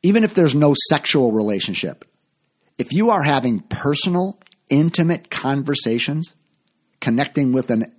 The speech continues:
an ex in a way that goes way beyond simple financial or childcare issues, you're still involved. Now, there may be some special circumstances that we could discuss,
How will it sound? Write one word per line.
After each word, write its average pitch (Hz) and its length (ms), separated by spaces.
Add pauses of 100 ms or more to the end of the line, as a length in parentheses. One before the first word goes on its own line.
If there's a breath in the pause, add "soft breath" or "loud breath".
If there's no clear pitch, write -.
(120)
an 98 260
ex 123 240 (160)
in 113 100
a 98 60
way 120 200
that 113 200
goes 107 400 (180)
way 117 320
beyond 117 680 (560 soft breath)
simple 117 480
financial 110 1040
or 87 160
childcare 107 840
issues, 101 460 (560 soft breath)
you're 127 180
still 104 300
involved. 113 500 (1500)
Now, 147 80
there 147 160
may 139 160
be 120 140
some 120 200
special 120 520
circumstances 101 800
that 87 180
we 95 140
could 104 160
discuss, - 420